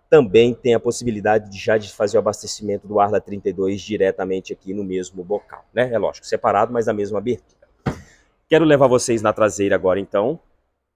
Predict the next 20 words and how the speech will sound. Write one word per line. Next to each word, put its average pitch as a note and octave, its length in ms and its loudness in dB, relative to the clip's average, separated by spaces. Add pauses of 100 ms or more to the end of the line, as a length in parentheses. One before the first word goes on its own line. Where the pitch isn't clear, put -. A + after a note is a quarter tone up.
(1120)
Olha F#2+ 200 -2
só. G#2+ 420 -4 (1600)
Uma G#2 80 0
traseira G#2+ 360 2
também G2 340 -2
bem F#2 240 -2
limpa. G2+ 520 -4 (840)
Aí, B2 460 4 (380)
antes F3+ 300 4
de D3 80 -6
falar A#2+ 260 2
da G#2 120 2
traseira, B2 420 0
eu A#2 40 0
quero C3+ 200 0
partir C3+ 420 -4
aqui, C3 200 -6
ó, C#2+ 80 -14
pra - 200 -6
cima. E2 460 -14